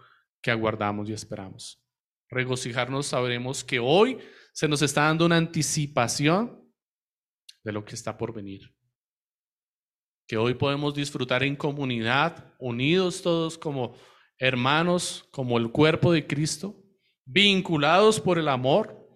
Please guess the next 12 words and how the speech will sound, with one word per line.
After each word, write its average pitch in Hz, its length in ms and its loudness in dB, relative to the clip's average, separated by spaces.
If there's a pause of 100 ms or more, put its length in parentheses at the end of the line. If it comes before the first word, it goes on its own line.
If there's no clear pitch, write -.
(1040)
vinculados 139 720 0
por 151 200 -6
Cristo, 143 520 -12 (600)
podemos 131 320 2
disfrutar 127 460 0
de 131 100 0
su - 160 -8
santa 113 340 -2
palabra, 113 540 -6 (600)
de 117 120 -4
nuestros 117 400 -6
hermanos, 113 760 -8